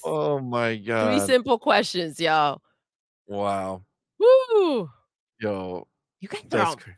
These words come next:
Speaker 2: fire. I love
Speaker 1: uh,
Speaker 2: it. I love it.
Speaker 1: Jaggle six says, "On point for gamers. What
Speaker 2: What's
Speaker 1: games
Speaker 2: up,
Speaker 1: are y'all
Speaker 2: baby?
Speaker 1: playing?" Listen, I have been bouncing around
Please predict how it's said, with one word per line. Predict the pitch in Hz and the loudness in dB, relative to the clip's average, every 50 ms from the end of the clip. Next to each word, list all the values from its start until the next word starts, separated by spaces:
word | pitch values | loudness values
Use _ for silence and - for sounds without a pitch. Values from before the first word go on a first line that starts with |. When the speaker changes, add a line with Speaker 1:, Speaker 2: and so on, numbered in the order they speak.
| _ | _
Speaker 2:
fire. | - 294 370 480 494 466 392 302 214 170 - - - - | -8 -8 -6 -4 -2 0 0 0 -2 -4 -6 -8 -14 -20
I | 185 170 | -20 -14
love | 160 - 254 285 339 359 - | 0 4 6 6 6 6 6
Speaker 1:
uh, | 285 | 4
Speaker 2:
it. | - - - _ - | 2 0 -6 _ -14
I | 123 | -12
love | 175 214 254 294 330 277 269 | 0 2 4 4 4 4 2
it. | 240 156 - - _ _ _ _ _ _ _ _ | -2 -2 -4 -10 _ _ _ _ _ _ _ _
Speaker 1:
Jaggle | 127 135 156 180 185 202 190 185 180 | -12 -10 -8 -8 -4 -2 0 0 0
six | - - - - 156 151 135 117 - | -2 -4 -4 0 2 2 0 0 -4
says, | - - 131 117 113 113 117 117 113 110 - - _ _ _ _ _ _ _ _ _ _ _ _ - | -6 -2 0 2 2 2 2 0 -4 -8 -12 -14 _ _ _ _ _ _ _ _ _ _ _ _ -12
"On | - 151 185 196 | -8 -6 -6 -6
point | - - 196 190 180 | -4 -4 -4 -4 -2
for | - 196 202 202 | -4 -6 -8 -6
gamers. | 151 156 165 196 185 160 139 113 | -4 -4 -4 -4 -2 -4 -4 -4
What | 110 131 190 220 | -2 -2 -2 -2
Speaker 2:
What's | 156 127 | -2 -4
Speaker 1:
games | 139 165 185 196 196 190 | -4 -4 -2 -2 -4 -4
Speaker 2:
up, | - - | -2 -2
Speaker 1:
are | 170 180 | 0 0
y'all | 170 175 175 180 180 | 0 0 0 0 -2
Speaker 2:
baby? | 139 123 | -4 -6
Speaker 1:
playing?" | 117 160 180 208 190 139 104 92 87 - _ _ _ _ _ _ _ _ _ _ | -6 -4 -4 -2 -2 -4 -4 -6 -10 -14 _ _ _ _ _ _ _ _ _ _
Listen, | - 120 110 - - 95 80 78 76 - _ _ _ _ _ _ _ _ _ | -6 -4 -4 -4 -6 -8 -10 -12 -14 -18 _ _ _ _ _ _ _ _ _
I | - 127 135 147 | 2 2 2 2
have | 143 139 147 143 135 123 | 2 -2 -4 -6 -6 -4
been | 123 143 143 143 139 139 143 | -4 -2 -2 -2 -2 -4 -6
bouncing | 127 135 117 113 123 127 120 - 147 139 | -2 0 0 0 0 -2 -6 -8 -8 -8
around | 135 127 113 107 104 104 104 110 107 113 | -6 -4 -4 -4 -2 -2 -4 -4 -6 -8